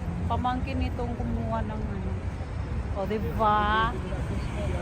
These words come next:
Kahit ganun kalayo,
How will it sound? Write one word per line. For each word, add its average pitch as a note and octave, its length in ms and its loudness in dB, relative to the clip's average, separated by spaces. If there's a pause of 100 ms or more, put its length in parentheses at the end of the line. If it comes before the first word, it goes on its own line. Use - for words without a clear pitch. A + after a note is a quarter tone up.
(2250)
Kahit - 160 -4
ganun A3+ 240 2
kalayo, A#3 480 2